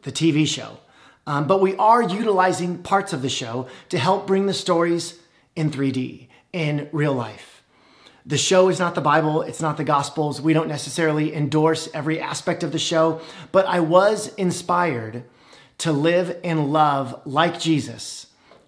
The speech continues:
um, in a greater way because of watching it. Perhaps you will as well. And so now, Jesus loves the little children. "All the children of the world, red and yellow, black and white, they are precious in his sight.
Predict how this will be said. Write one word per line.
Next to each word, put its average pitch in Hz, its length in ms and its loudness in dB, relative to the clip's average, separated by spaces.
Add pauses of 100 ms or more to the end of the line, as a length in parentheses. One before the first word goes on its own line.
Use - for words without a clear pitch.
um, 139 240 -4
in 160 100 0
a 156 80 0
greater 175 340 4
way 123 420 -2 (300)
because 147 600 0
of 120 180 -8
watching 127 380 -4
it. 98 240 -20 (160)
Perhaps 151 400 -4
you 139 100 0
will 131 380 -4 (160)
as 113 160 -10
well. 98 260 -14 (920)
And 143 120 -12
so 151 120 -4
now, 160 400 0 (320)
Jesus 170 420 -2
loves 139 380 0
the 143 100 -6
little 123 320 -2
children. 101 480 -8 (840)
"All 190 220 8
the 208 80 4
children 185 300 2
of 185 80 2
the 170 80 -2
world, 123 440 -4
red 196 280 4
and 208 120 0
yellow, 185 320 6
black 165 320 2
and 170 140 0
white, 139 300 0
they 147 120 -6
are 135 80 -2
precious 160 440 -4
in 160 60 -2
his 151 120 -4
sight. 127 380 -6